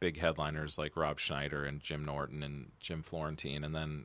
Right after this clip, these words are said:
a bunch of supporting acts. So I got booked on one of the things, and it came with a backstage pass. You could go backstage and meet all the bands and everything.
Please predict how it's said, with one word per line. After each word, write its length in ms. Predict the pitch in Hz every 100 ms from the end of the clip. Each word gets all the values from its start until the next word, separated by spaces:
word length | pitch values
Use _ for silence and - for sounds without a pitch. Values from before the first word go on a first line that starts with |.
| -
a 120 | 76
bunch 260 | 82 90 90
of 140 | 76
supporting 560 | - - 117 131 110 80
acts. 480 | 73 71 - - -
So 200 | - 90
I 100 | 87
got 160 | 85
booked 240 | - 90 -
on 140 | 78
one 160 | 80 82
of 80 | 78
the 100 | 76
things, 340 | 110 101 95
and 120 | 87
it 80 | 82
came 180 | 98 87
with 120 | 80
a 60 | 82
backstage 600 | 87 82 - 87 78 -
pass. 560 | 104 104 85 80 - - - - - -
You 140 | 98 95
could 100 | 87
go 120 | 90
backstage 560 | 90 85 - 95 90 85
and 100 | 80
meet 160 | 85
all 120 | 80
the 80 | 78
bands 340 | 76 90 135 98
and 100 | 80
everything. 540 | 80 - 80 76 80